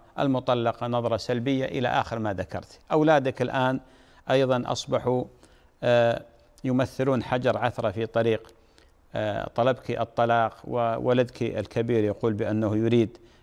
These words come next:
آه، يقول: "إذا طلبت الطلاق لن يعرفك"، وشيء من هذا القبيل. أختي إيمان، بارك الله فيك، أنت مبتلى، أنت مبتلى، والابتلاءات أنواع، ليس بالضرورة أن يكون الابتلاء مرض ولا، ولا حادث ولا حريق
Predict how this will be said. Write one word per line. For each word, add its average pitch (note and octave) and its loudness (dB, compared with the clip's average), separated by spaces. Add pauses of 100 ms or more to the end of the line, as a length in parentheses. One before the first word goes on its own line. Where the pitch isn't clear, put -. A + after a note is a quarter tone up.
(160)
آه، A2 -2
يقول: A#2 0
"إذا G#2 0 (100)
طلبت A#2+ 2
الطلاق A2 0
لن A#2 0
يعرفك"، A2 -2
وشيء - 2
من A#2 0
هذا F#2+ -2
القبيل. F2+ -6
أختي - -2
إيمان، A#2 2
بارك B2+ 0
الله G2 -6
فيك، F2 -10
أنت G3 -4 (1600)
مبتلى، D#3 2 (1400)
أنت A#2 -2
مبتلى، B2 0
والابتلاءات C#3+ 0
أنواع، D#3 0
ليس B2 -2
بالضرورة C3 2
أن A2 -2
يكون A#2 -2
الابتلاء A2+ 0
مرض A#2 2
ولا، G2+ -4
ولا G#2+ -4
حادث A2+ 0
ولا G#2 -6
حريق A#2+ 0